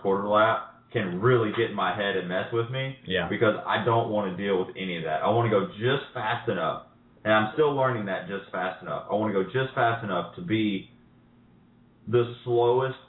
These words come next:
Speaker 1: person near me, which is a weird way to describe it. I wanna fall
Speaker 2: You wanna
Speaker 1: off.
Speaker 2: be on the tail end of the fast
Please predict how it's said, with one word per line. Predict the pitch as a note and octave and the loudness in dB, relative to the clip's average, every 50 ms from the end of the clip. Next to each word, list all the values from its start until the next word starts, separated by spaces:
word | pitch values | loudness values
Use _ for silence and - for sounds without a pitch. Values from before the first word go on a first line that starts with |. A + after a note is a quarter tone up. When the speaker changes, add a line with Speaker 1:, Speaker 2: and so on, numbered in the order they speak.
| _ _ - | _ _ -6
Speaker 1:
person | - B2 A#2 A#2 A2+ - B2 A2 G#2+ G#2+ G#2+ G#2+ _ _ _ - | -2 0 0 0 -2 -6 -10 -10 -8 -10 -12 -14 _ _ _ -10
near | F#2+ G2 G2 F#2 F2+ E2+ | -8 -6 -4 -4 -4 -4
me, | D#2+ C#2 - - - _ _ _ _ _ _ _ _ _ _ _ - | -6 -10 -16 -18 -20 _ _ _ _ _ _ _ _ _ _ _ -6
which | - G#2 G2 | -6 -6 -4
is | G2 G#2 | -2 0
a | A2 G#2+ | 0 2
weird | G#2 A#2+ B2+ C3 C3 B2+ B2 | 4 4 4 4 4 2 2
way | B2 A#2 A2+ | 2 2 2
to | G#2+ G#2 G2 | 0 -2 -6
describe | - - A2+ G#2 G2+ F#2+ F#2 D#2+ | -8 -4 0 2 2 2 0 -2
it. | - - - - | -6 -8 -6 -2
I | G2 A2+ | 0 0
wanna | A#2+ B2+ C3+ C3+ C3 A#2+ A#2+ - - - | 0 0 0 0 0 -2 -4 -6 -6 0
fall | C3 C3 C3 B2+ B2 A#2+ | 4 4 6 6 6 4
Speaker 2:
You | A3 | 4
wanna | B3+ B3+ A3 G3 | 6 6 4 4
Speaker 1:
off. | |
Speaker 2:
be | F3+ F3 E3 | 4 2 0
on | D3+ C#3+ C3+ | 0 -2 -4
the | B2 A2 - - | -6 -8 -6 -4
tail | D3 C#3+ C3 B2 A#2 | -4 -2 -2 -2 -4
end | A#2 A2+ G#2 | -4 -6 -6
of | G2 | -8
the | F#2 F2+ - | -10 -10 -8
fast | - F#2 F2+ F2 - | -6 -6 -4 -6 -6